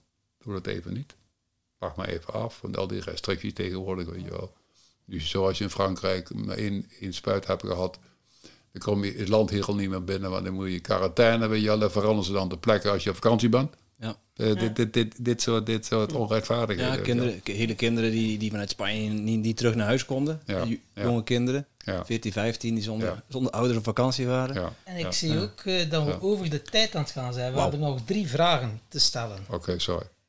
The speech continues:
Speaker 1: Ik
Speaker 3: En,
Speaker 1: ben, ik ben
Speaker 3: eh,
Speaker 1: niet
Speaker 2: Dat is
Speaker 1: zo
Speaker 2: zo boeiend.
Speaker 3: Het is zo boeiend
Speaker 2: Thijs
Speaker 3: en,
Speaker 2: staat
Speaker 3: eh,
Speaker 2: stil, hè? Dat zei je net.
Speaker 1: Zei je?
Speaker 2: Dat zei je net.
Speaker 3: de tijd
Speaker 1: Waar
Speaker 3: staat
Speaker 1: echte
Speaker 3: stil.
Speaker 1: betrokkenheid is, houdt tijd op te bestaan.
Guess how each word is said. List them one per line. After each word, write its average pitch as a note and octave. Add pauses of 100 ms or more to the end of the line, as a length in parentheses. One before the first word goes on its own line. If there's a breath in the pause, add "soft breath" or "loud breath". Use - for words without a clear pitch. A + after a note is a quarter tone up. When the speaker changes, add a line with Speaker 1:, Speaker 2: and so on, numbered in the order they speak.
(140)
Speaker 1:
Ik -
Speaker 3:
En, D#3+
Speaker 1:
ben, E3
ik D#3+
ben D#3
Speaker 3:
eh, D3+
Speaker 1:
niet D3+
Speaker 2:
Dat E3
is -
Speaker 1:
zo A2
Speaker 2:
zo G#2+
boeiend. G#2+
Speaker 3:
Het -
is F3
zo G#3+
boeiend G#3
Speaker 2:
Thijs C3+
Speaker 3:
en, D#3+
Speaker 2:
staat -
Speaker 3:
eh, D#3+
Speaker 2:
stil, D3+
hè? C#3+
Dat B2+
zei B2
je A#2+
net. C3+
Speaker 1:
Zei G#2+
je? E3 (140)
Speaker 2:
Dat G#2+
zei A2
je G#2+
net. A#2+
Speaker 3:
de -
tijd -
Speaker 1:
Waar B2
Speaker 3:
staat E3
Speaker 1:
echte C#3+
Speaker 3:
stil. B2
Speaker 1:
betrokkenheid D3
is, C3+
houdt A2
tijd A#2
op G2+
te F2+
bestaan. E2+